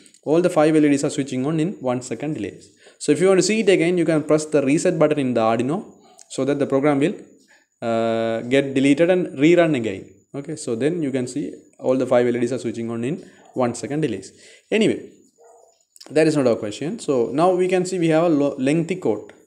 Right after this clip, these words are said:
to some extent. So if you have, let's say Arduino has hundred pins, and if you want to switch on all the hundred L E Ds in this scenario, one second gaps, then your code will become hundred lines. Yes or no?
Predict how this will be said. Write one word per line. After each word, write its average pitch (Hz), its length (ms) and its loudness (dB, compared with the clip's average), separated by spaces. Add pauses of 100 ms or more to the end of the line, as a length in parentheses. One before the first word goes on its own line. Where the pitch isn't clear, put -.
to 123 60 -8
some 117 160 -6
extent. - 380 -12 (300)
So - 120 -4
if 185 160 -2
you 226 80 0
have, 233 160 2 (200)
let's 175 220 -4
say 214 240 0 (120)
Arduino 170 320 2
has 165 260 -4
hundred 156 540 0
pins, 113 320 -6
and 127 180 -4
if 135 140 -2
you 175 140 -2
want 170 220 0
to 240 120 -4 (320)
switch 170 320 -2
on 180 180 0
all 165 160 4
the 175 120 2
hundred 170 380 2 (240)
L 143 260 2
E 151 40 6
Ds 165 180 2
in 147 140 0
this 151 160 2
scenario, 113 340 -2
one 117 180 -4
second 117 300 -6
gaps, 98 280 -10 (340)
then 180 180 2
your 208 120 2
code 202 280 4
will 220 180 0
become 160 420 -2 (380)
hundred 196 440 0
lines. 127 500 -2 (540)
Yes 135 200 -2
or 190 80 0
no? 190 220 -8